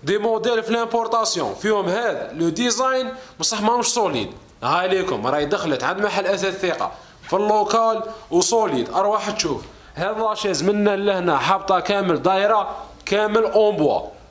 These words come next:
مهني مهني مهني بيان سور لا guarantee عند محل اثاث ثقة. انا حاجة اللي عجبتني فيها ثاني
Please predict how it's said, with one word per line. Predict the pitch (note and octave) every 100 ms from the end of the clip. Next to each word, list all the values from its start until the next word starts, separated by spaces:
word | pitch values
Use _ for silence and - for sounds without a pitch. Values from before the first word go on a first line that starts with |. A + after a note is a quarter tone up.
| -
مهني | C#3+ E3+ F#3+ F#3+ A3 D#3
مهني | C#3+ F#3 G3+
مهني | F#3 F#3+ F#3+ G#3 G#3 - - -
بيان | F3+ G3
سور | F#3+ C3
لا | A#2+ F3+
guarantee | G3 F#3+ G3+ F#3+ G3+ G3+ F#3+ - -
عند | C#3+ F3+
محل | F#3 F3+
اثاث | D3+ D#3 D3
ثقة. | A#2+ D#3
انا | G#3
حاجة | G#3 F#3+
اللي | G3+
عجبتني | G3+ F#3+ F#3+
فيها | F#3+ F3+ F3
ثاني | F#3 G3 G3+